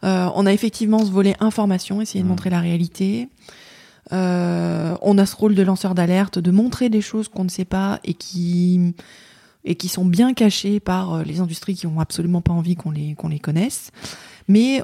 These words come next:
Speaker 1: euh, donc on est une association qui dénonce, qui râle, mais on est aussi une association qui propose. Et donc, euh, on va trouver sur nos sites,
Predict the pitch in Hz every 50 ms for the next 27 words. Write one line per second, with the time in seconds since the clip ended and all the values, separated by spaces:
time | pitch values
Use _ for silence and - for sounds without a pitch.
0 | - 190 185 175 165 165 165 165 170 170 170 185 175 175 175 175 170 165 165 165
1 | 165 - 170 160 165 160 - 175 175 - - - 170 160 160 156 151 170 160 165
2 | 170 185 208 233 - - - 170 160 165 170 196 226 226 175 180 180 175 175 196
3 | 208 - 220 214 190 185 175 - 170 - 180 170 175 175 - 165 - - - 190
4 | 180 - 185 208 247 269 220 156 147 - _ _ _ _ _ _ _ _ _ _
5 | _ _ _ _ _ _ _ - - _ - 156 143 180 196 208 190 185 165 165
6 | 156 156 156 160 151 - - 156 156 180 202 196 - 196 180 165 160 160 - -
7 | - 208 208 - -